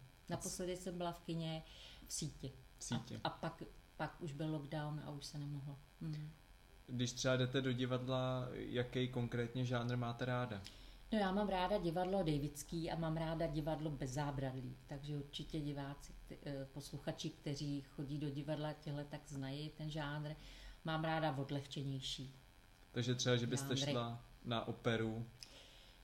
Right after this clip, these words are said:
Speaker 1: Chodívala jsem,
Speaker 2: Chodívala.
Speaker 1: ale v mladším věku.
Speaker 2: Eh, když jdete, kdybyste si měla vybrat, jestli kino nebo divadlo, co byste si spíš vybrala?
Speaker 1: Podle nálady. Hmm. Podle nálady, žánru.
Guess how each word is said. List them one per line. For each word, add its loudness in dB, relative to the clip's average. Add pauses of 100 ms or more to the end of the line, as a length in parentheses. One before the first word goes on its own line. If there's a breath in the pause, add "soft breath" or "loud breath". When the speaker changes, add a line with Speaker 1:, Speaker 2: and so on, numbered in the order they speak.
(120)
Speaker 1:
Chodívala 6
jsem, -2
Speaker 2:
Chodívala. 4
Speaker 1:
ale 6
v 2
mladším 4
věku. -2 (1500 loud breath)
Speaker 2:
Eh, 2 (1120)
když 4
jdete, 4
kdybyste 4
si 2
měla 6
vybrat, 4
jestli 0
kino 4
nebo 4
divadlo, 2 (160)
co -2
byste -2
si -2
spíš 2
vybrala? 0 (120)
Speaker 1:
Podle 6
nálady. 4 (460)
Hmm. 0 (460)
Podle 2
nálady, 2
žánru. 2